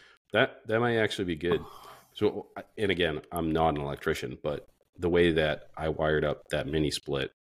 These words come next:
you have, uh, basically a junction box on the outside. So if you need to work on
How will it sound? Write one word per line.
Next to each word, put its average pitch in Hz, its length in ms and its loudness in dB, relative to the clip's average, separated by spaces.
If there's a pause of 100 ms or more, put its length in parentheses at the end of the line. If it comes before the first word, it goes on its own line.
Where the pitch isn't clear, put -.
(360)
you 82 160 -6
have, 92 480 0 (720)
uh, 73 380 4 (1200)
basically 76 440 0
a 71 40 -2
junction 76 460 -2
box 71 320 -4
on 73 80 -2
the 73 120 -2
outside. 76 600 -2 (560)
So 87 200 2
if 78 120 -2
you 82 100 0
need 82 240 2
to 85 80 -2
work 80 320 2
on 71 260 -4